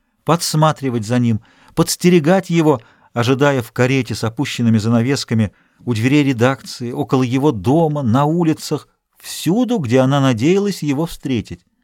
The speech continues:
У него было желание прикрикнуть на неё, оскорбить, ударить, сказать ей откровенно: «Оставьте меня в покое,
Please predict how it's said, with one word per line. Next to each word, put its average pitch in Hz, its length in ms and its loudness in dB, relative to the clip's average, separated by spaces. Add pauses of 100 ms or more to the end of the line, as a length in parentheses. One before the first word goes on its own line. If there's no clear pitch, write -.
(1160)
У 101 100 -2
него 131 400 4
было 123 280 0
желание 143 460 0 (200)
прикрикнуть 143 640 -4
на 107 120 -2
неё, 92 300 -4 (340)
оскорбить, 147 800 -2
ударить, 165 640 0 (340)
сказать 147 480 0
ей 120 140 2
откровенно: 120 640 0 (300)
«Оставьте 123 720 -2
меня 120 260 2
в - 100 -6
покое, 120 600 -2